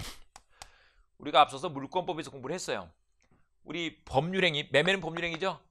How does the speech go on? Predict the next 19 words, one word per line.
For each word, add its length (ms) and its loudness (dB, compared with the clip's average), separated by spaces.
법률행위로 680 -4
인해서 580 0
소유권 480 -4
이전되기 420 -2
위해서는 360 -2
등기가 380 -2
필요한데 680 0
거기서 480 2
법률행위도 640 -2
유효, 460 4
등기도 640 -4
유효여야 580 4
돼요. 240 -8
법률행위도 600 -2
유효, 360 2
등기도 420 -6
유효여야 340 0
된다고. 420 -10
그런데 600 6